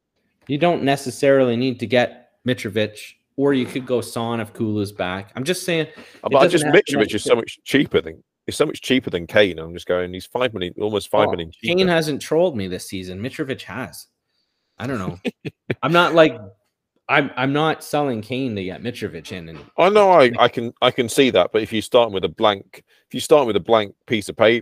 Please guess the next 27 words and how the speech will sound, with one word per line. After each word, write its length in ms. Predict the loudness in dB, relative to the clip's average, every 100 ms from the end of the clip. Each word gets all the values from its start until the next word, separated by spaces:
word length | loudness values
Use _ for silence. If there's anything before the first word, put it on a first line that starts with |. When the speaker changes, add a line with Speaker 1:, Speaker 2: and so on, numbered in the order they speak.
| _
Speaker 2:
paper, 400 | 0 0 0 -8
which 180 | -10 -6
I 140 | -4
will 240 | 0 0 0
be, 360 | -10 -14 -18 _ _ _ _ _ _ _ _ _ -10
I 80 |
believe 460 | -2 0 2 0 0
that 120 | -4
Speaker 1:
It's 280 | 0 -2 -2
Speaker 2:
Mitrovic, 80 | 2
Speaker 1:
tough, 220 | 2 4
man. 300 | 2 2 2
Speaker 2:
Haaland 20 |
Speaker 1:
I 100 | 0
don't 200 | 2 2
know. 240 | 0 -2 -6
Uh, 80 | -4
maybe 300 | -2 -2 -4
Kane's 400 | -4 -4 -4 -10
better 500 | -16 -6 -4 -2 -6
still. 400 | -6 -8 -8 -12
Uh, 120 | -14 -14
it's 180 | -14 -10
hard 200 | -6 -6
to 80 | -10 _ -12
answer 340 | -10 -10 -10
that. 260 | -12 -14